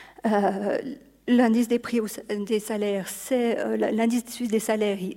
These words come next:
en gros, c'est un peu la même logique. Il est presque aussi compliqué, mais pas tout à fait. Et surtout, il pose lui aussi énormément que-, de questions de définition. Comment est-ce qu'on définit un salaire ?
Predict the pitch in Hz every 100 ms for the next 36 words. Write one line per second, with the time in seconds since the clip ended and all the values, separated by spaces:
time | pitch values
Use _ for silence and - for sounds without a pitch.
0 | - 175 - - 247 - - - - -
1 | - 202 202 247 208 208 208 185 202 214
2 | - 247 226 214 - 269 - 240 254 240
3 | 214 226 233 220 214 226 226 220 196 -
4 | 214 226 - - - 214 240 - 262 226
5 | 208 - 226 - - 233 220 247 233 -
6 | 233 240 247 220 226 226 214 208 208 202
7 | 196 - - 190 190 233 233 233 202 -
8 | 226 220 - 247 220 - 202 190 185 190
9 | 185 202 - 240 262